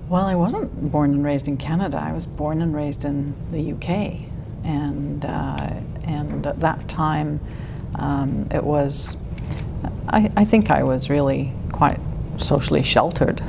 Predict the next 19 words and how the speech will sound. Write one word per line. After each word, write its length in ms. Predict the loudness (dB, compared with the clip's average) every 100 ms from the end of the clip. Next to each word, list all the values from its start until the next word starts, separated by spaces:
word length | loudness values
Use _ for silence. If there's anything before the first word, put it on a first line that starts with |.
| -4 -2
both 240 | 0 0 0
as 120 | 0
a 40 | 0
child 560 | 4 6 6 4 2
and 260 | 0 0 -2 -4 -4 -4 2
even 240 | 4 4 4
as 100 | 4
an 100 | 2
adolescent. 680 | 2 2 2 0 -2 -2 -4 -4 -4 -4 -2 4
Went 200 | 4 6
to 100 | 6
university 480 | 6 6 4 2
in 160 | 2 4
Edinburgh 380 | 4 4 4 2
in 120 | 2
Scotland, 600 | 2 2 4 4 4 4 -2 -4 -2 -2 -2 -2 0 6
and, 640 | 6 8 6 4 2 4
um, 520 | 4 4 2 2 0 -2 -4 -2 0 0 -2 -4 -2 2 8
and 480 | 10 10 6 2